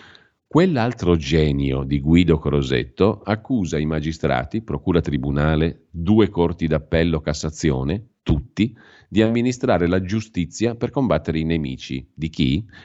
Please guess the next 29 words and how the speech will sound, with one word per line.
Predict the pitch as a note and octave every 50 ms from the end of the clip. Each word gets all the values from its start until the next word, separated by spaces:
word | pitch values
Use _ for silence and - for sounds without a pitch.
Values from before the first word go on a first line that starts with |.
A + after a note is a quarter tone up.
| -
E | - G2
di | G2+ A#2
avere | B2+ D3 C#3 F#2 E2 D#2+
piegato | F2+ F2+ F2+ F#2 F#2 E2 - G#2 G#2
Burzi | G2 F2 E2+ D#2+ D#2 D#2 - - G#2 F#2+
con | F#2 - F#2 F2+
assurde | F#2 F2+ - - - C#3 C3+ A2+ E2 E2
ingiustizie | D#2 D#2+ D#2+ D#2+ F2 F2+ D#2+ - - D#2 D2 C#2 - - - F#2+ A2+ A2+ -
e | F#2 F#2
violenze | G#2+ B2+ A#2 F2 C#2 C#2+ C#2+ C#2+ - E2+
giudiziarie. | D2 C#2 D2 C#2+ C2+ C#2+ C#2+ - - A1 G1+ G1+ G1+ G1+ G#1 G1+ G1+ - - _ _ - _ _ _ _ - - - - - _ _ _
Ieri, | - G2 A#2+ A#2 F#2 - - - - - -
conclude | - B1+ A1+ - - D#2 E2 D2+ B1+ A1 - - _ _ _ _ _ _ _ _
Travaglio, | - D#2+ D#2 E2+ G2 A#2 C3+ C#3+ C#3+ D3 D3+ D3 D3+ _ -
il | - E2+ -
P | - - F#2 F2+
G | D#2+ C2+ A2 B2+ A#2+
di | G2 F2
Torino, | - - F2 E2 E2 D#2 C2+ B1 A1+
il | A#1
procuratore | - - A1 A1+ - A#1 A#1 - - E2+ D2 C#2
generale | B1+ C2+ C2 C2+ C#2+ C#2+ C#2 -
Saluzzo, | - F2+ F2+ G2+ A#2 B2+ B2 - - C3+ - -
ha | - F2
ricordato | F2 F2+ E2+ A2 G#2+ A2 G2+ D#2+ C#2+ D#2 D#2+ F2+ F2
un | F#2 F2+
dettaglio | F2 F#2 F#2+ - - A1+ G1+ G1+ G#1+ G#1+ A1 A1 _
ai | - C#2 C#2 B1+
politici | - C#2 C#2 C#2+ E2 G2+ G#2+ - G#2 F#2 - D#2+ D#2 - - - _